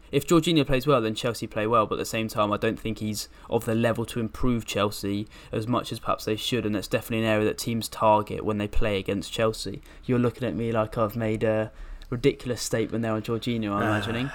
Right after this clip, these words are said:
Speaker 2: just, yeah, just saying he's a good player just sort of hurts me a little bit because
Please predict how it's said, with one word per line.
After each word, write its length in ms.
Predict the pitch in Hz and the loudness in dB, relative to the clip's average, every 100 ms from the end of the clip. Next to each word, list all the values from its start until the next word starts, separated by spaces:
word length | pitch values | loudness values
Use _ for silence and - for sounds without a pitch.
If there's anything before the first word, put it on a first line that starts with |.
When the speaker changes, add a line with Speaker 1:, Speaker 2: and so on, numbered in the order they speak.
| - - | -12 -10
Speaker 2:
just, 140 | 113 123 | -6 2
yeah, 180 | 135 | 4
just 200 | 135 190 | 4 2
saying 220 | 214 151 120 | 4 4 4
he's 140 | 104 | 0
a 40 | 95 | -4
good 220 | 98 - | -6 0
player 300 | 101 107 107 | 4 4 4
just 380 | 104 - - - | 0 -10 -12 -10
sort 220 | - 82 87 | -4 -2 -4
of 60 | |
hurts 340 | - 98 95 - | -4 0 -2 -2
me 120 | 92 | -4
a 80 | 92 | -2
little 200 | 87 82 | -2 -2
bit 200 | 90 - 90 | -6 -6 -8
because 640 | 92 95 90 - - | -4 -4 -6 -10 -12